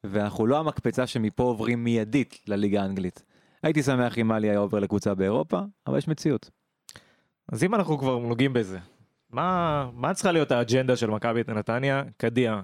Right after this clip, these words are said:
Speaker 2: קדימה מפה? אנחנו מועדון שמייצר שחקנים, אנחנו מועדון שמתחרה על תארים, אנחנו החלאה.
Speaker 1: אני חושב שבצורה אוטופית, אנחנו צריכים להיות מועדון שמשדר לשחקנים בכל הליגה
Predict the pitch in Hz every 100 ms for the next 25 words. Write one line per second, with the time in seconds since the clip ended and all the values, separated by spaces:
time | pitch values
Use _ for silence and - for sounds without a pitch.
0 | - 117 113 104 95 92 - - _ _
1 | _ _ _ _ _ - 120 110 113 123
2 | - 113 107 101 104 - - 107 131 151
3 | 131 104 - 101 98 107 101 101 - 104
4 | 107 101 104 98 101 156 151 113 101 101
5 | 107 101 101 98 - 120 117 151 139 -
6 | _ _ _ _ _ - - 120 123 127
7 | 131 139 120 117 107 - 120 131 117 143
8 | 156 226 - - - _ _ _ _ _
9 | - 110 107 113 110 - 127 123 120 110
10 | 110 117 113 - 104 104 - 101 113 120
11 | 117 117 _ _ _ _ _ 110 107 117
12 | 101 117 123 127 110 110 127 110 135 151
13 | 185